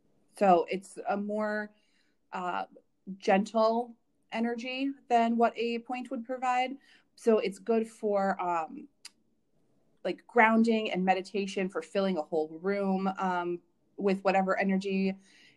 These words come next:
And a lot of people will hold two spheres during meditation 'cause it's, like, balancing and calming. And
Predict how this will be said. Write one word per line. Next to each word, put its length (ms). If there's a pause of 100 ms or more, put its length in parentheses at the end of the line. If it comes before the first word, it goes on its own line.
(120)
And 260
a 60
lot 160
of 60
people 260
will 100
hold 580
two 320
spheres 600
during 320
meditation 680
'cause 180
it's, 120
like, 220
balancing 560
and 100
calming. 560
And 100